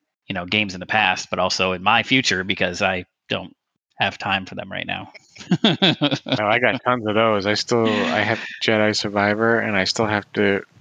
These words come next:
Speaker 2: I have the new Zelda, and I still haven't even, I haven't even started that one yet either.
Speaker 1: It, yeah, I get time. Like, it's, it's just that I find the right spot, but I haven't found the right spot with, you know, I'm, I put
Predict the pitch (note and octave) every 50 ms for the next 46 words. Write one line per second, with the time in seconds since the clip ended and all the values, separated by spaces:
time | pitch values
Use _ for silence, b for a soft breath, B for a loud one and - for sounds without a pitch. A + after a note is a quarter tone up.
0 | - - G2+ G2+ G#2+ G#2+ G#2+ A2+ G#2+ G#2 G2 G#2 G#2 G2+ G2+ G#2 G2 G2 G2+ G2+
1 | A2 A2 G#2+ F#2+ F2+ E2+ D2 - G#2 G2+ F#2 F2+ - - G2+ G2+ G2 F#2+ F#2+ G2
2 | F#2+ F#2 F#2 F#2 G2 - _ _ _ _ _ _ _ _ _ _ _ _ _ _
3 | _ _ _ - B2 B2+ A#2+ A2 A2 G#2+ G#2+ G#2+ G2+ F#2+ F#2+ F#2+ - - A2 G#2+
4 | G#2+ G2+ G#2 G#2 A2+ A#2 A2 G#2 G2 F#2+ F#2+ G2 G#2+ A2 A2+ G#2+ G#2 G#2+ A2+ -
5 | - _ _ _ _ _ _ _ _ _ _ _ _ _ _ _ _ _ _ -
6 | - - - - - - D3+ C#3+ - C3+ A#2+ A2 A2 G#2+ A2 A2+ A2+ A2+ B2 C3
7 | D3+ B2+ - _ - - - - C#3+ C3+ B2+ B2+ B2+ B2 B2 B2 B2+ - C#3+ B2+
8 | - - - - E3 D#3 C#3 E3 E3+ D#3 - - C3 B2 A#2 A#2+ A#2+ A2+ G#2 _
9 | _ _ _ _ _ _ _ - - - - F3 D#3 D#3+ E3 D#3+ D#3 D3 C#3 B2+
10 | C3 C3+ C3 C3 - _ _ _ _ - - - - - D3 C3+ A#2+ G#2 - -
11 | A2 G2+ G#2 B2 A#2+ A2 G#2+ G2 C3+ A#2+ A2 G#2+ G#2 G2+ G2+ F2+ - - - G#2
12 | F#2+ F2+ D#2+ F#2 F#2 E2+ - - _ _ - - G2+ F2+ E2 E2 E2+ F2 F2 E2+
13 | - - F#2 F#2+ F2+ E2+ - _ _ _ _ - A#2 -